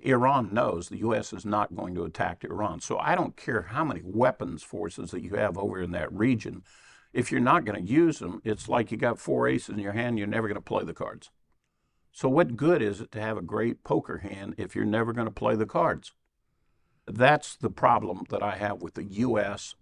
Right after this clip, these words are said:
policy on dealing with Iran. Here just recently, this last week,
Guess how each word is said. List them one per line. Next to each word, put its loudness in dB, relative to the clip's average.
policy 4
on -6
dealing -4
with -8
Iran. -2
Here 6
just 2
recently, 2
this 0
last -2
week, 4